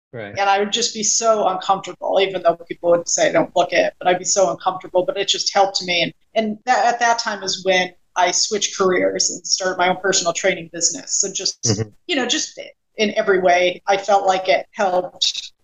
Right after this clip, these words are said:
Speaker 2: Again, wasn't crazy about the whole tan stuff. But then when I started jujitsu, I fell in love with that, like gymnastics as a kid. I'm gonna do forever. The other one I knew I wasn't doing forever.
Speaker 1: For those of us who don't know, since this is primarily, like, a jujitsu podcast,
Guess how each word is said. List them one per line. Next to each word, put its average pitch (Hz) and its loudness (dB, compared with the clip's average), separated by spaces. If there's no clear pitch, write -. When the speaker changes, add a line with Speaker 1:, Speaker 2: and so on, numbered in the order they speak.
Speaker 2:
Again, 190 0
wasn't 185 -4
crazy 185 0
about 180 0
the 180 -18
whole 185 2
tan 185 0
stuff. - 0
But - -18
then 214 4
when 208 0
I 196 2
started 190 0
jujitsu, 180 -2
I 170 0
fell 170 0
in 170 -2
love 160 0
with 175 -2
that, 175 0
like 180 -2
gymnastics - -4
as - 0
a - -10
kid. - -2
I'm 220 4
gonna 214 0
do 208 -4
forever. 190 -2
The 277 -2
other 277 0
one 240 0
I 214 2
knew 214 0
I 208 6
wasn't 190 -2
doing 175 2
forever. - 0
Speaker 1:
For 180 0
those 175 2
of 151 -2
us 156 0
who 175 0
don't 135 0
know, 117 -2
since 127 -4
this 120 0
is 120 -4
primarily, 117 0
like, 107 -4
a 110 -2
jujitsu 107 -2
podcast, 104 -2